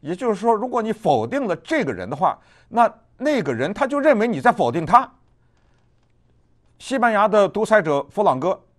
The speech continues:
对不对？发动内战，最后夺权，然后军事独裁，弗朗哥手下多少人就这么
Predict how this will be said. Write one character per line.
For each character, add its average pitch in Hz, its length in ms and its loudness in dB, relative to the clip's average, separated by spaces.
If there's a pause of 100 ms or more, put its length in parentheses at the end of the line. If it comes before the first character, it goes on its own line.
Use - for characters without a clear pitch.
(120)
对 156 120 -14
不 156 80 -6
对？ 156 80 -2
发 208 260 4
动 185 180 -4
内 185 140 -4
战， 165 180 2 (480)
最 196 140 -2
后 175 260 -2 (600)
夺 170 160 0
权， 156 260 -4 (600)
然 143 160 -2
后 185 360 -2
军 277 240 -2
事 175 160 -6
独 170 200 -2
裁， 143 260 0 (840)
弗 - 260 -4
朗 160 200 4
哥 202 280 0 (380)
手 - 280 -4
下 151 240 0 (1040)
多 254 240 2
少 127 180 -2
人 120 300 -6 (1120)
就 160 180 -2
这 156 140 0
么 110 160 -4